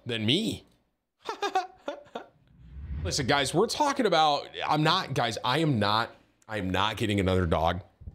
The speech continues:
I'm not getting another dog. I'm gonna enjoy, well, you know, a-, as long as we have Mason and Tank, I'm gonna enjoy it. And then if Alexis at some point in the future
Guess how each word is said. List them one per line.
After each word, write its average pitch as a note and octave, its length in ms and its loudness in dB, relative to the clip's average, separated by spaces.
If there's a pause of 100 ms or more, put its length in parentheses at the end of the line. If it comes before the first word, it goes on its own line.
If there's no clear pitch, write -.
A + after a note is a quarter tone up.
(540)
I'm F2 140 -2
not F#2 200 2
getting F2+ 200 -2
another E2 220 2
dog. D2+ 260 -4 (760)
I'm G2 60 -8
gonna F2 120 -2
enjoy, G#2 640 0
well, E2+ 220 -4
you F2 120 -2
know, E2 260 -2 (640)
a-, G2 140 -6
as E2+ 240 0
long G2 340 0
as A#2 100 2
we A2 100 4
have F2+ 100 2
Mason A#2 300 2
and D3+ 100 0
Tank, C3 380 -4 (260)
I'm F2 80 -8
gonna F#2 140 2
enjoy A2 320 2
it. A#2+ 260 -6
And G2 160 -2
then F#2 180 2
if F2 160 -2
Alexis G#2 680 0
at F2+ 180 -2
some A2 260 0
point A#2+ 240 0
in B2+ 60 -2
the A2+ 80 0
future G2+ 420 0